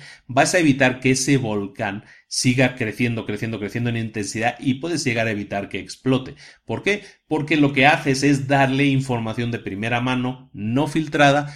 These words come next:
y le estás explicando seguramente, aparte del problema,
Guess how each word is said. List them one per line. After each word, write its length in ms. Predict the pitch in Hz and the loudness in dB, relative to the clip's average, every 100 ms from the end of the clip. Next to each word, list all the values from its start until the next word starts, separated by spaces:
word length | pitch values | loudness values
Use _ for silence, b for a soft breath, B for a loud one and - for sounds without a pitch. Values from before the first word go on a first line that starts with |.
| B | B
y 100 | - | -2
le 120 | 160 160 | 0 0
estás 340 | - 170 170 | -2 -4 -2
explicando 460 | - 151 147 151 139 | -6 -4 -2 0 -2
seguramente, 720 | 120 127 147 135 135 123 90 | 0 0 2 2 2 0 -4
aparte 400 | 95 - 147 131 | -4 -2 0 2
del 140 | 139 | 0
problema, 500 | 143 147 127 131 131 | 0 0 0 -2 -6